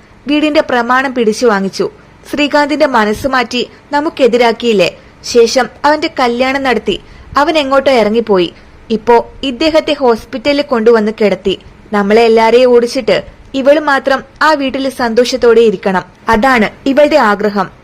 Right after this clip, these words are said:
എന്നൊക്കെ ചന്ദ്ര പറയുമ്പോ, "അമ്മ ഇങ്ങനെയൊന്നും സംസാരിക്കല്ലേ, ഞാൻ വിചാരിക്കാത്ത കാര്യമാണ് അമ്മ ഈ പറയുന്നത്. ഈ ലോകത്ത് വെച്ച് തന്നെ ഞാൻ ഏറ്റവും കൂടുതൽ ബഹുമാനിക്കുന്നത് അച്ഛന്റെ അടുത്ത് മാത്രമാണ്. അച്ഛൻ നന്നായിരിക്കണം എന്ന പ്രാർത്ഥന മാത്രമേ എനിക്കുള്ളൂ"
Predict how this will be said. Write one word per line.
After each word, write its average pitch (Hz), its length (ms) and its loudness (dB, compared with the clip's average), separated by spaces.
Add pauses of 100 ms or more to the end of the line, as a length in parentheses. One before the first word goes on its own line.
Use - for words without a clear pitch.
(140)
എന്നൊക്കെ 196 300 -4
ചന്ദ്ര 233 440 -2
പറയുമ്പോ, 226 580 2 (320)
"അമ്മ 214 200 -2
ഇങ്ങനെയൊന്നും 294 640 -2
സംസാരിക്കല്ലേ, 240 840 0 (100)
ഞാൻ 285 120 -4
വിചാരിക്കാത്ത 262 720 0
കാര്യമാണ് 254 640 -2 (140)
അമ്മ 269 200 -2
ഈ 294 120 -2 (100)
പറയുന്നത്. 226 560 0 (400)
ഈ 285 100 -4
ലോകത്ത് 262 440 2
വെച്ച് 269 240 0
തന്നെ 254 360 -2 (100)
ഞാൻ 302 160 -4
ഏറ്റവും 294 440 0
കൂടുതൽ 285 320 2
ബഹുമാനിക്കുന്നത് 240 920 -2 (420)
അച്ഛന്റെ 277 360 -2
അടുത്ത് 226 220 2
മാത്രമാണ്. 214 600 -2 (400)
അച്ഛൻ 220 300 -4
നന്നായിരിക്കണം 220 760 0 (380)
എന്ന 269 160 -2
പ്രാർത്ഥന 269 520 -2
മാത്രമേ 269 420 -2
എനിക്കുള്ളൂ" 220 560 0